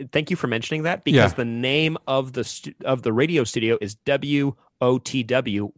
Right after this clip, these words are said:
Speaker 1: War of the Worlds. That's
Speaker 2: Great.
Speaker 1: an Easter egg in there.
Speaker 2: Love it. Love it. That's a, that's amazing.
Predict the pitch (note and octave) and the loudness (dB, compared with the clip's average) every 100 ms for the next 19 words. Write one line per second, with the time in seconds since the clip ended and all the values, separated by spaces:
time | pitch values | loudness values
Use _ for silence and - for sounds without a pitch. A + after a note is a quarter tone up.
0 | - A2+ B2 C3+ C3 B2+ G#2 A2 A#2 F#2 | -16 -8 -2 0 2 0 0 -4 -2 -4
1 | B1 - B2 C#3+ A2+ A#2+ - F2+ E2+ E2 | -8 -6 4 8 6 4 -6 -10 -8 -2
2 | B2 A#2+ G2 - _ - B2+ A2+ G#2 A#2 | 4 4 4 -6 _ 2 4 6 2 0
3 | A#2 A2+ A#2+ - - - - C#3 B2+ G#2+ | 0 4 4 4 -8 -14 -2 2 4 4
4 | E2+ | 0